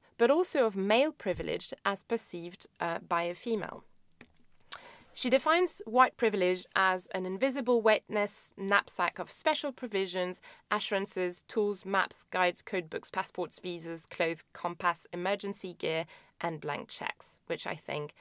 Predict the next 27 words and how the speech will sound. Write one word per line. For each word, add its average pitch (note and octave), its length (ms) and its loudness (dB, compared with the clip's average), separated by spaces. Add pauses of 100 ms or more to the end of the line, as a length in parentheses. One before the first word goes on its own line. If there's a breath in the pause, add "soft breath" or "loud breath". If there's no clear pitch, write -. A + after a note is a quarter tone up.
(240 soft breath)
says E3 280 -2
it F3+ 120 0
all. A#3 260 2 (680 loud breath)
And A#3+ 140 8
she C#4+ 140 0
also E4 280 2
highlights F3 880 2
how E3+ 500 -2
gender F#3 600 4 (300 soft breath)
and E3+ 220 2
ethnicity B3 580 0
are F3 160 6
only E3 320 0
two G3 240 0
aspects - 540 -2
of - 180 -8
privilege. G#3 560 0 (480 loud breath)
Um, D#3+ 400 0 (120)
and A3 200 6
privilege C#4+ 380 2
is G#3+ 160 -2
indeed, F3 560 2 (140)
uh, D#3+ 400 -2
really F#3 340 -2
multifaceted. - 1080 -4 (640 soft breath)
I A3 100 10
like B3+ 400 4